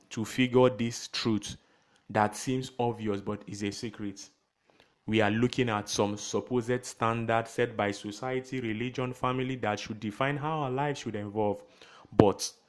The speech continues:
they don't have your standard format. That situation does not define your standard. You really do not have to confess this daily, for it is the reality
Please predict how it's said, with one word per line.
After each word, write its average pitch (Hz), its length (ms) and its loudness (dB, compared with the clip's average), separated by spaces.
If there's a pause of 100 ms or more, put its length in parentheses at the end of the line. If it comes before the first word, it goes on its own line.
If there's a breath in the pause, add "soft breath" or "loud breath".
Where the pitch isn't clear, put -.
(300 soft breath)
they 123 100 2
don't 147 160 2
have 139 280 0
your 104 160 -2
standard 120 540 -2
format. 107 540 -4 (560 soft breath)
That 139 200 6
situation 131 720 0
does 107 220 -2
not 123 300 -4
define 120 440 -4
your 98 180 -6
standard. 98 640 -6 (520 soft breath)
You 123 120 4
really 156 260 2
do 127 120 -4
not 135 220 -2
have 131 280 -8
to 107 220 -2
confess 123 920 -2 (140)
this 127 260 0
daily, 113 640 2 (360 soft breath)
for 107 360 0
it 110 220 -6
is 104 160 -4
the 110 200 0
reality 127 920 -2